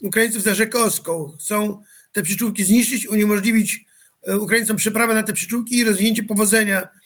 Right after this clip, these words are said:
w kierunku wschodnim. I tam toczą się zacięte walki w tej chwili i na razie nie ma jeszcze rozstrzygnięcia, ale wydaje się, że jeżeli Ukraińcom uda się uderzenie,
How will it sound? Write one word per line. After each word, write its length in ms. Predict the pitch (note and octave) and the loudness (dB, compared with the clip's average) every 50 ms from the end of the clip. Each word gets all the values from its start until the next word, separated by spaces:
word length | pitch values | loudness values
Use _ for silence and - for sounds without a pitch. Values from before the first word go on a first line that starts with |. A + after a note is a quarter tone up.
| - - _ _ - | -20 -20 _ _ -14
w 40 | _ | _
kierunku 260 | - G#3 G#3+ G3+ G#3+ | -2 -2 0 0 -2
wschodnim. 560 | F#3 - G#3 A#3+ A3+ F3+ D#3+ C#3+ C3 A2+ A2+ _ _ _ _ _ _ _ _ _ - | -2 0 2 2 0 0 -2 -8 -10 -10 -14 _ _ _ _ _ _ _ _ _ -8
I 60 | E3 | -6
tam 140 | G3+ G#3 G3+ | -4 -4 -2
toczą 260 | A3+ G#3+ G#3 A3 F#3+ | -4 -4 -2 -2 -2
się 100 | F3+ F#3+ | -2 0
zacięte 380 | F#3+ G#3 G#3 A3 A3 G#3 G#3 | -2 -2 0 0 0 2 2
walki 260 | G3 G#3 G#3 G3 G#3 F#3+ | 2 2 0 0 -4 -6
w 40 | |
tej 140 | F#3+ G#3 F#3 | -4 -4 -6
chwili 380 | D3 F3+ G#3+ G#3+ A3 A3 A3 _ _ _ - - _ _ _ | -2 -2 0 2 2 0 0 _ _ _ -20 -20 _ _ _
i 100 | G3+ G3+ | -4 0
na 120 | G3 G3+ G#3 | 0 2 2
razie 200 | G#3+ G#3+ F#3+ G3 | 2 2 2 2
nie 80 | A#3 | 2
ma 80 | A#3 A3+ | 2 2
jeszcze 160 | G#3 - G3 | 2 0 -2
rozstrzygnięcia, 520 | G#3 - - - F3+ G3 A3 A#3 G#3+ G#3 G3+ | -4 -4 -4 -4 -2 -2 -2 0 0 0 0
ale 120 | G3 F#3 | 0 0
wydaje 360 | F#3 F#3 F#3+ G#3 A#3 A#3+ A3+ | -2 0 2 2 2 2 -2
się, 140 | A#3 - G3+ | -2 -6 -8
że 280 | E3+ E3+ G3 F#3+ F3 - _ _ _ _ _ _ _ _ _ _ _ _ | -6 -2 -2 -2 -2 -2 _ _ _ _ _ _ _ _ _ _ _ _
jeżeli 260 | - F#3+ F3 F#3+ A3 A3 | -8 -6 -4 0 0 0
Ukraińcom 540 | A3 F#3+ G3+ G#3+ G#3+ A3+ A3 - A3+ A3 - - | 0 0 0 0 2 2 0 0 0 -2 -2 0
uda 240 | C4 B3+ A#3 A3+ A3 | 0 2 2 2 2
się 140 | - G#3 G#3 | 0 -4 -4
uderzenie, 640 | G3 G3 G3+ F3+ G3 A3+ A3+ A3 G3+ F#3 F3+ F#3+ | -2 0 0 2 2 2 2 4 2 2 0 -2